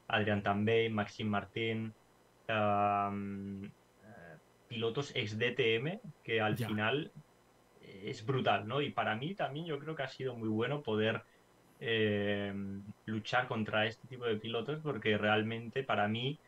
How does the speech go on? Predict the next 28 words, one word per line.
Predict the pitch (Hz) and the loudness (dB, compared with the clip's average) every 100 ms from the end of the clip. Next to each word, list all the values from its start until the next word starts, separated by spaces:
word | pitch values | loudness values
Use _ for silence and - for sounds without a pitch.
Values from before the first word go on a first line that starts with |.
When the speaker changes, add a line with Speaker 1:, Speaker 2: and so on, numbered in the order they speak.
| - _ - | -20 _ -4
Speaker 1:
han | 113 | -4
sido | 107 - 113 110 123 123 110 | -4 -2 0 4 4 4 4
referentes | 110 107 110 110 113 110 143 120 | 2 0 2 4 2 0 0 0
en | 107 | -2
el | 101 101 | -2 -4
pasado, | 92 101 - 104 120 | -4 -6 0 0 0
cuando | 135 104 101 | -2 -2 -2
les | 98 - | -4 -4
veía | 101 101 101 | -2 0 -2
correr | 104 104 | -2 -2
en | 101 | -2
el | 98 | -4
D | 98 | -4
T | - 104 | 0 2
M, | 110 117 | 2 0
Bruno | 104 107 101 | 2 2 0
Spengler, | - - 123 117 110 110 110 - - _ - | -2 -4 -4 -2 0 0 -4 -16 -20 _ -6
Tom | 104 104 | -4 -4
Chil-, | - 123 - | -4 -4 0
eh, | 107 104 | 2 2
Tom | 98 104 | 0 -4
Chilton, | 104 110 104 107 | -6 -8 -4 -2
no, | 101 | -2
joder, | - 101 98 | -4 -6 -4
¿cómo | 101 104 | -6 -8
se | 110 | -4
llamaba? | 104 101 98 101 98 98 - _ _ _ _ _ _ _ _ - | -4 -2 0 2 2 0 -6 _ _ _ _ _ _ _ _ -10
Am, | 123 113 104 98 98 98 95 98 98 | -6 -2 0 0 0 -2 -4 -6 -8